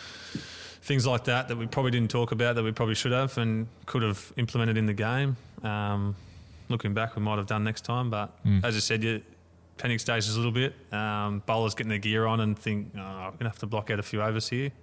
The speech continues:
Speaker 1: Um, didn't eventuate that way, well, not for me anyway. But, um, I think Paddy and,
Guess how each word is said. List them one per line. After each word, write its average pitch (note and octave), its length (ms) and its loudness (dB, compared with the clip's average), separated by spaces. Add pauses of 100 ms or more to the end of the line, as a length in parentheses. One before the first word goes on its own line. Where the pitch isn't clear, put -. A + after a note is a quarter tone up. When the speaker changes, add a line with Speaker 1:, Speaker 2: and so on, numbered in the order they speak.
(200)
Speaker 1:
Um, G#2 240 -8 (380)
didn't B2+ 160 4
eventuate A2+ 440 2
that A2+ 140 0
way, B2+ 200 2
well, A2+ 180 0
not A2+ 140 2
for - 120 -4
me A2 160 2
anyway. A2+ 360 2
But, A2 260 -2 (800)
um, G#2+ 280 2
I G#2+ 60 0
think A2 220 0
Paddy A#2 300 4
and, G#2 200 2